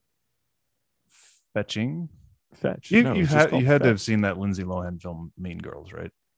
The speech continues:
Speaker 1: Came out in, like, two thousand,
Speaker 2: If it was Lindsay
Speaker 1: two thousand one
Speaker 2: Lohan,
Speaker 1: or
Speaker 2: I
Speaker 1: something.
Speaker 2: guarantee you I ran in the opposite direction. That girl's a crackhead.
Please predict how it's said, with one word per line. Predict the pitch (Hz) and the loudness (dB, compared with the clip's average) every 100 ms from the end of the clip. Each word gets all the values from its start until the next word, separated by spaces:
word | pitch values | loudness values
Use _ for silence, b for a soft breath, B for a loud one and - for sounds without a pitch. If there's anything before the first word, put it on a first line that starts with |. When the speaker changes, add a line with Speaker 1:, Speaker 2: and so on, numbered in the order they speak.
| - | -18
Speaker 1:
Came | - | -12
out | 85 - | -10 -10
in, | |
like, | 80 - | -14 -14
two | - | -16
thousand, | 80 80 85 85 | -12 -10 -6 0
Speaker 2:
If | |
it | 131 | 2
was | 117 | 2
Lindsay | 123 127 113 | 2 0 0
Speaker 1:
two | 101 | -2
thousand | 104 | 0
one | |
Speaker 2:
Lohan, | 95 | -2
Speaker 1:
or | |
Speaker 2:
I | 87 | -4
Speaker 1:
something. | 85 | -2
Speaker 2:
guarantee | 98 95 101 | -2 0 2
you | 95 85 | 0 0
I | |
ran | 82 85 85 | -2 -4 -4
in | |
the | 80 | -4
opposite | 90 87 - 87 | -4 -6 -6 -6
direction. | 85 82 - - 76 _ _ _ _ _ _ _ - | -4 -4 -8 -14 -14 _ _ _ _ _ _ _ -4
That | |
girl's | 117 104 | 0 2
a | 80 | 0
crackhead. | - 90 82 78 78 | -8 -8 -8 -12 -14